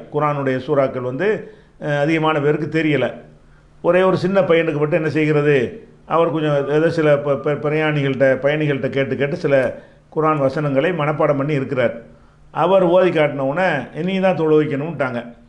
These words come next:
அவர் எத்தனை வயசுன்னு கேட்டா, "ஓ அனபுனு சித்தின் அவ் சபீசினின், எனக்கு ஆறு, ஏழு வயசு இருக்கும், ஆறு வயசு இருக்கும்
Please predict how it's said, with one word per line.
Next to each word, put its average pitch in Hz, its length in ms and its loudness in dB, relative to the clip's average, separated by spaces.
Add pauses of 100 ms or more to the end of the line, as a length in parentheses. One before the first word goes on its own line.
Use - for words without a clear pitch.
(400)
அவர் 156 260 0
எத்தனை 156 300 2
வயசுன்னு 147 400 0
கேட்டா, 131 680 0
"ஓ 151 120 -2
அனபுனு 165 480 0
சித்தின் 160 540 -6
அவ் 160 240 0
சபீசினின், 131 720 -2 (460)
எனக்கு 156 440 0
ஆறு, 175 380 4
ஏழு 190 220 4
வயசு 151 320 2
இருக்கும், 123 360 -2
ஆறு 139 300 2
வயசு 147 340 -2
இருக்கும் 147 480 -4